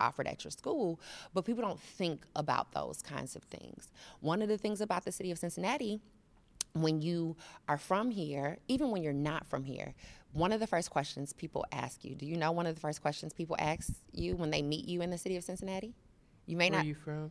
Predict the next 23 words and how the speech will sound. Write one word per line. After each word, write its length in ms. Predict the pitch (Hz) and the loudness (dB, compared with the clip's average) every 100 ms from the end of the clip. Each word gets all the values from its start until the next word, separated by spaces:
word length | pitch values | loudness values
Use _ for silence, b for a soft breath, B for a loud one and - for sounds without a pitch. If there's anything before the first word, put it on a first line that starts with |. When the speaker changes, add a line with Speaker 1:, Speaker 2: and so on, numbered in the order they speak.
| - | -4
Speaker 2:
What 140 | 160 | -2
high 80 | 160 | 0
school 180 | 160 170 | 0 -2
did 80 | 165 | -2
you 60 | 165 | -2
go 120 | 165 | -4
to? 320 | - 185 180 - - b b b 139 | 0 -2 -2 -10 -20 b b b 4
Speaker 1:
What 180 | 147 170 | 8 10
high 120 | - | 10
Speaker 2:
Yes. 100 | 165 - | 6 12
Speaker 1:
school 140 | - | 12
did 160 | 196 143 | 12 8
you 80 | |
go 140 | 131 120 | 4 4
to? 160 | - | 0
Speaker 2:
<laughs> 100 | 131 | -4
Yeah. 320 | 135 127 110 120 117 113 | -4 -6 -4 -4 -4 10
Speaker 1:
Why 280 | 170 208 240 | 12 12 8
are 140 | 214 | 4
they 160 | 185 - | 4 2
asking 420 | - - - 131 | -2 -4 -4 -4
that 140 | - | -4
question? 480 | - - - - 156 | -8 -10 -12 -12 -14